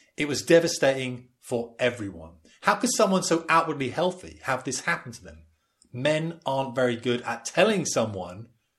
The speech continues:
how they're feeling. Often, it's those who seem outwardly fine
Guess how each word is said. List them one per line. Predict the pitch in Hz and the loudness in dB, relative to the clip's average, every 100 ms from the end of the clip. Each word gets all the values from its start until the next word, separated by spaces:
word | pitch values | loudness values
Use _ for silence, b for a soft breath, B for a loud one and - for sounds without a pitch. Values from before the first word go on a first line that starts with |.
| _ | _
how | - - 120 120 110 - | -12 -6 -4 -4 -8 -10
they're | 113 110 | -4 -4
feeling. | - - 135 101 82 _ _ _ _ _ _ _ _ _ _ _ _ _ _ _ _ _ _ _ _ - | -4 -10 -8 -10 -14 _ _ _ _ _ _ _ _ _ _ _ _ _ _ _ _ _ _ _ _ 2
Often, | 190 190 98 82 _ B B B B | 2 2 -4 -14 _ B B B B
it's | 135 | -2
those | 147 156 160 156 | 6 8 8 4
who | 147 | -6
seem | - 147 139 - | -4 -2 -4 -2
outwardly | 151 156 151 131 127 | 0 2 -2 -6 -8
fine | - 165 160 139 113 | -4 -2 0 -2 -4